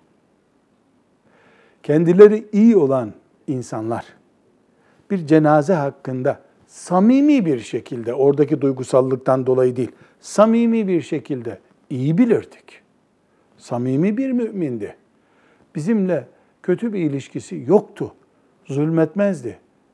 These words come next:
İbadet ederdi." manasında "İyi bilirdik." diyorlarsa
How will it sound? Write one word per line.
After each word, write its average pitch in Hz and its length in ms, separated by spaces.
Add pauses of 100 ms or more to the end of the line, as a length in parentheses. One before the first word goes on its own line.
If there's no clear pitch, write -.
(140)
İbadet 160 540
ederdi." 131 520 (160)
manasında 127 840 (420)
"İyi 240 340
bilirdik." 202 560
diyorlarsa 139 840